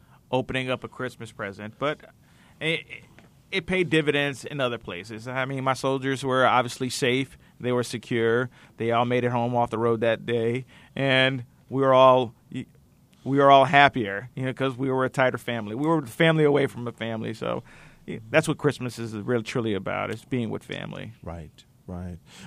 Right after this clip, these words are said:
Speaker 2: What is your favorite book on leadership?
Speaker 1: You know, there's a lot of books, and it depends, uh, what you're really looking for. Uh,
Speaker 2: Mm-hmm. Well,
Speaker 1: which
Speaker 2: what's your favorite?
Speaker 1: My favorite. I,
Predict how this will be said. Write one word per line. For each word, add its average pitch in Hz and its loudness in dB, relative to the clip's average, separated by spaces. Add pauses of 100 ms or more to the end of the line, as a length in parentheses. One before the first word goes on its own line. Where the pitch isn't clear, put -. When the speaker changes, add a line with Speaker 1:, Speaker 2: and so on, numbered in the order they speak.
(100)
Speaker 2:
What 370 0
is 381 0
your 302 0
favorite 190 0
book 170 -6
on 98 -2
leadership? 87 -2 (600)
Speaker 1:
You 139 -8
know, 156 0
there's 160 2
a 123 -4
lot 156 6
of 170 0
books, 156 4
and 131 -6
it 127 -4
depends, 151 -2
uh, 131 2
what 131 -2
you're 131 -4
really 143 0
looking 127 -6
for. 107 -8
Uh, 87 -8
Speaker 2:
Mm-hmm. 101 -8 (360)
Well, 120 4
Speaker 1:
which 135 6
Speaker 2:
what's 131 2
your 139 4
favorite? 82 -4
Speaker 1:
My 165 4
favorite. 120 -6 (420)
I, 113 -8